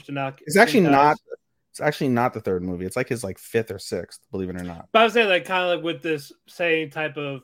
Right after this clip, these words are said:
Speaker 1: plot line, it feels like it's, like, a trilogy, tril-, trilogy of the, of that set.
Speaker 2: <sighs> I can't really, you can't really call it that, though, because his plot, so Shinkai <clears throat> in particular uses different themes. This is the first one that he's had in a while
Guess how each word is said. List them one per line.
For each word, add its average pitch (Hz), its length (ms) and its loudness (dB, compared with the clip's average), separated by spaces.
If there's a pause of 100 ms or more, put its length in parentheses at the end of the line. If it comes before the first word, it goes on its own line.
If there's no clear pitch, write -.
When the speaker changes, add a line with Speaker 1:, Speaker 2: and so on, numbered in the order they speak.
(100)
Speaker 1:
plot 151 240 -6
line, 127 560 -10 (240)
it - 80 -20
feels 151 160 -10
like 139 100 -10
it's, 135 140 -14
like, 131 80 -16
a 123 60 -14
trilogy, 127 540 -10 (100)
tril-, 143 320 -8
trilogy 139 320 -4
of 120 120 -10
the, 123 200 -8 (100)
of 127 140 -16
that 123 200 -10
set. 135 300 -10 (680)
Speaker 2:
<sighs> - 340 -8
I 202 140 -2
can't 311 360 0
really, 285 200 -4
you 208 160 -2
can't 254 220 0
really 240 160 0
call 226 280 0
it 131 100 0
that, 98 180 -2
though, 104 100 -2
because 127 440 -2
his 247 260 4
plot, 180 320 -4
so 185 260 2 (300)
Shinkai 175 760 6 (320)
<clears throat> - 180 -8
in 160 120 0
particular 143 720 2
uses 165 420 -2
different 147 340 0
themes. 139 160 2
This 247 80 2
is 359 60 -6
the 311 80 4
first 240 340 6
one 202 140 0
that 165 100 0
he's 170 100 -2
had 175 180 4
in 160 60 0
a 131 40 2
while 120 540 0